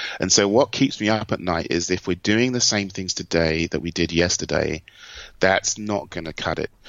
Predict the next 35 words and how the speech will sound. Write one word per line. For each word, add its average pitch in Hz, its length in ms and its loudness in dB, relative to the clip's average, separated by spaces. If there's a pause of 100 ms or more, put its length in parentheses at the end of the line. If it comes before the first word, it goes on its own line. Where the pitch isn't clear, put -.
(140)
So - 140 0
how 110 300 2
do 131 140 -6
you 113 360 -6
transform 98 920 -6
the 92 160 -2
organizational 87 880 0
capability? 80 720 -2
How 95 180 2
do 120 120 -4
you 110 40 -6
just - 280 -2 (300)
transform 92 480 -4
the 85 60 -6
resources 98 680 -2 (380)
or 107 120 8
even 107 200 4
the 101 80 0
people? 101 580 -4 (320)
You 110 120 4
know, 98 160 4
we're, 127 300 4 (420)
we 113 280 0
are 120 220 4
powered 110 460 0
by 95 180 -2
human 95 320 -8
beings, 85 420 -4
the 80 100 -8
great 98 260 0
thinking, 131 540 -4
the 101 60 -4
creativity, 117 960 -2 (300)
the 85 140 2
innovation, 110 960 0